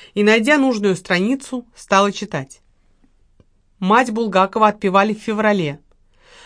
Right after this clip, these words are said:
но в романе мать умирает в мае. День рождения самого писателя тоже в мае. Значит, смерть Светлой Королевы стала началом рождения Булгакова как писателя, но рождения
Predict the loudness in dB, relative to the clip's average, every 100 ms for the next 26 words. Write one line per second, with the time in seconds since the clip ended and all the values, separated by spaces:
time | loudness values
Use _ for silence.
0 | _ 2 2 4 2 4 2 2 2 2
1 | 0 -2 0 0 0 0 -2 -2 0 0
2 | -4 -10 _ _ _ _ _ -8 0 2
3 | 2 2 0 0 0 0 0 0 2 0
4 | -2 -4 -4 -2 -4 0 0 2 0 2
5 | 2 4 2 -4 _ _ _ _ _ _
6 | _ _ -8 0 0 2 -4 -4 -4 0
7 | 0 -2 -6 -4 -2 -2 -4 -2 0 0
8 | 0 -4 -4 2 4 4 2 2 4 4
9 | 4 2 2 0 2 2 0 0 0 0
10 | 2 0 0 -4 -6 -4 -2 -2 -4 -12
11 | -14 _ _ _ _ _ -10 -2 2 2
12 | 0 -2 -2 0 0 -2 -4 -8